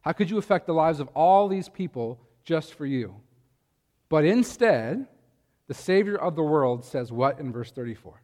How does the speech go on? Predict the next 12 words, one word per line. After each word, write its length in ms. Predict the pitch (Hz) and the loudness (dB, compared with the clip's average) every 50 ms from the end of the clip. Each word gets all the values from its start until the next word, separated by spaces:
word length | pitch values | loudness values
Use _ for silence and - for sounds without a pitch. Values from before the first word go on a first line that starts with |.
| _ _ _ _ _ _ _ _ _ _ _ _ _ _ _ _ _ _ _ _ _ _ | _ _ _ _ _ _ _ _ _ _ _ _ _ _ _ _ _ _ _ _ _ _
"Daughter, 460 | - 147 143 151 165 202 226 285 - - _ _ _ _ _ _ _ _ _ _ _ _ _ _ _ _ _ _ _ _ _ _ _ _ _ _ | 2 4 4 4 4 2 0 -2 -4 -10 _ _ _ _ _ _ _ _ _ _ _ _ _ _ _ _ _ _ _ _ _ _ _ _ _ _
your 100 | 123 113 | -16 -16
faith 360 | - - 151 156 170 - - | -4 0 0 0 0 -2 -6
has 120 | 196 175 - | -12 -14 -12
healed 300 | - 143 117 98 87 90 | -10 -10 -10 -12 -14 -20
you. 160 | 85 95 _ _ _ _ _ _ _ _ _ _ _ _ _ _ _ _ _ _ _ _ _ _ _ _ _ _ _ _ | -20 -20 _ _ _ _ _ _ _ _ _ _ _ _ _ _ _ _ _ _ _ _ _ _ _ _ _ _ _ _
Go 200 | _ 104 98 101 | _ -14 -14 -14
in 100 | 107 104 | -14 -18
peace 400 | - - - - _ _ _ _ _ _ _ _ _ _ _ _ _ _ _ _ _ _ _ _ _ _ _ _ _ _ _ _ _ _ _ _ | -20 -20 -20 -20 _ _ _ _ _ _ _ _ _ _ _ _ _ _ _ _ _ _ _ _ _ _ _ _ _ _ _ _ _ _ _ _
and 100 | - 101 | -20 -20
be 80 | 92 | -20
freed 520 | 85 - - 131 139 143 151 160 160 175 | -20 -16 -10 -6 -4 -4 -4 -4 -6 -8